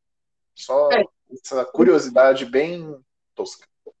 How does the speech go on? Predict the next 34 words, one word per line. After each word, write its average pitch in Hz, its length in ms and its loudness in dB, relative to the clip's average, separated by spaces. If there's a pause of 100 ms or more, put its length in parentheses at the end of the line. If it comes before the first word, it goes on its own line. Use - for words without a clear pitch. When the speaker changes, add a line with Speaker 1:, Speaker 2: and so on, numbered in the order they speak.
(280)
Speaker 2:
É, 208 140 2
se - 180 0
eu 254 120 6
fosse 285 380 0
maldoso, 247 680 0
né, 208 240 -8
eu 254 180 0
diria 254 680 -6 (380)
que - 80 -6
a 233 100 2
contratação 247 680 -2
do 226 100 0
Jack 214 340 -2
Grealish 262 420 -4
impediu 370 460 0
o 330 60 -2
Messi 247 760 -2 (100)
de 240 160 -4
ir 262 120 2
pro 254 160 -4
Manchester 247 340 0
City, - 260 -6
mas, 277 440 0 (280)
como 233 200 -6
não 226 120 -6
sou 226 200 -8
maldoso, 220 460 0
não 202 200 -8
falarei 220 460 0
isso. 170 360 -10 (640)
É, 214 800 0
e 339 260 0
você, 330 380 0
Bruno? 247 440 -8